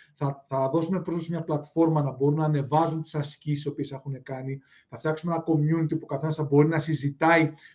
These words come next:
πώς σκέφτεται, σαν ομάδα να συζητήσουν πώς εφαρμόζουν τα εργαλεία για να λύσουν τα προβλήματα και να αρχίσει να βοηθάει ο ένας τον άλλον. Και αυτό το οποίο ελπίζουμε μετά από τέσσερις εβδομάδες, προς το τέλος, να έχουμε φτιάξει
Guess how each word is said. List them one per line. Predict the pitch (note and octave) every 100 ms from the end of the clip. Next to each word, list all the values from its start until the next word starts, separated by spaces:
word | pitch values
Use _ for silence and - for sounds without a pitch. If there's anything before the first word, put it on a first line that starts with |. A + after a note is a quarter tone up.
| _
πώς | D#3+ D#3
σκέφτεται, | - F3 F3 E3 D#3+ D#3+
σαν | D3+ D#3+
ομάδα | D#3 D#3 G#3 G3
να | D#3
συζητήσουν | D3 C#3+ D#3+ - D3 C#3+ -
πώς | D#3+ D#3+ - _ _
εφαρμόζουν | - D#3 C#3 C#3 C#3 D3 E3+ G3+ F3+ E3+
τα | -
εργαλεία | D3+ C#3+ C#3+ D3 D#3 C#3
για | C#3
να | C3+ C3+
λύσουν | D#3+ D#3+
τα | D#3 -
προβλήματα | C#3+ C3 C3+ B2+
και | C#3
να | B2+
αρχίσει | -
να | D3+
βοηθάει | C#3 B2+ D#3+ D#3
ο |
ένας | C#3+ B2+
τον | - A2+
άλλον. | A#2 C3 F3 A#3+ _ _ - _
Και | -
αυτό | C#3+ G3+
το | F#3
οποίο | - F#3+
ελπίζουμε | E3+ D#3 F3+ E3+ E3 G#3 B3+ - _ _
μετά | - C3 C3 D3+
από | D3+ D3 C3+ B2+ B2+ B2 A#2+ A#2+
τέσσερις | C3 - B2
εβδομάδες, | G#2+ A2 A2+ C#3 D#3+ D#3+ - D3+ - - - _
προς | - -
το | A2
τέλος, | C#3 E3 D3+ - _ _
να | C3+
έχουμε | D3 D3 D#3
φτιάξει | C#3+ - - D#4+ - A#2+